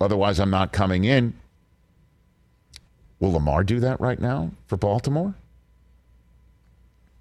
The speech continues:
I'm just showing you how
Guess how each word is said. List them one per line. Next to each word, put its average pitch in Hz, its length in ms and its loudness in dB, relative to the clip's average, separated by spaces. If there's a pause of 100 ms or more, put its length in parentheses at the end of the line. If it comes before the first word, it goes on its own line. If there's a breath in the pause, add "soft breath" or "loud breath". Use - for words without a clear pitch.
(2750)
I'm 120 180 2
just 135 400 -2 (300)
showing 139 500 2
you 113 180 4
how 104 580 2